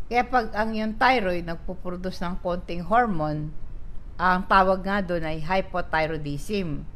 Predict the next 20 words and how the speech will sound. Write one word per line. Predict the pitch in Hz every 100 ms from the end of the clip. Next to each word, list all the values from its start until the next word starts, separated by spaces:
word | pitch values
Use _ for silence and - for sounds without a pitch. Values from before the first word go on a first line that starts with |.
| - - - - -
Nahihirapan | 202 262 277 226 202 208 202
ka | 185
ring | 190
matulog | 180 170 - 165 160 147
dyan. | 160 180 175 143 143 - - - - - -
At, | 180 190 -
ah, | 180 175 170 160
tulog, | - 220 214 196 - -
parang | - 214 220 233 - - 302
<clears throat> | 254 - - 262
ang | 254 240
term | 220 226
na | 208
ginagamit | 185 202 196 185 190 185 170
ay | 160 151
parang | 202 233 233 214
tulog | 240 208 190
manok. | 175 165 202 214 - - - - - - - - - - - - - - - - - - - - - - - - - -
Tutulog | 247 240 262 269 285
ka, | 202 196 175 185 185